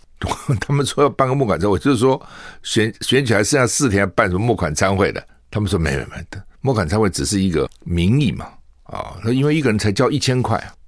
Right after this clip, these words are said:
你吃也就是这样子了嘛。你自己想，你，你办的来办，我想也就，大家就是反正这个钱还有音响啊、灯光啊、唱歌啊、卡拉 OK 啊什么一堆，啊，那个都要花钱的嘛，啊，那，而他们的音响、灯光都用得非常好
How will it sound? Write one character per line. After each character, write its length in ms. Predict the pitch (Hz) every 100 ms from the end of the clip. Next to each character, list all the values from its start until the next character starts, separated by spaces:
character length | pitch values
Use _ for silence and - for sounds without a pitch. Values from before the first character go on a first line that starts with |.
| -
你 120 | 104
吃 320 | - - 147
也 100 | 117
就 100 | 80
是 160 | 82 76
这 80 | 78
样 100 | 64
子 120 | 69
了 80 | -
嘛。 100 | - - - -
你 120 | - 87
自 100 | 95
己 80 |
想， 240 | 82 73 69
你， 160 | 76 64
你 160 | 82 - -
办 200 | 104 82
的 200 | 85 98
来 120 | 85
办， 240 | 87 - 76 - -
我 100 | 92
想 120 | 90
也 140 | 64 62
就， 140 | 98
大 180 | 71 87
家 60 | 95
就 120 | 95
是 140 | 92
反 160 | 87 67
正 80 | 87
这 80 | 101
个 80 |
钱 180 | 80 69 71
还 120 | 92
有 80 | 85
音 240 | 95 98
响 160 | - -
啊、 100 | 80
灯 200 | 87 95
光 220 | 90 87
啊、 60 | 92
唱 280 | - 92
歌 180 | 80 85
啊、 60 | 90
卡 160 | -
拉 80 | 76 87
OK 200 | 87 98
啊 80 |
什 120 | 82 76
么 80 |
一 40 | 90
堆， 160 | 90 87 - - - - - -
啊， 160 | - 52 95
那 80 |
个 80 | 107
都 100 | 92
要 100 | 98
花 220 | 85 90
钱 160 | 87 - -
的 80 |
嘛， 80 | -
啊， 260 | 87 87 - - - - - - -
那， 480 | 107 95 92 87 80 - - - - - - - - - -
而 100 | 104
他 120 | 117
们 120 | 117
的 80 | 107
音 200 | 120 123
响、 260 | - 62 55 - - - - -
灯 200 | - 104
光 160 | 104 101
都 60 | 98
用 100 | 90
得 60 |
非 120 | 76
常 220 | 90 73 67
好 240 | - -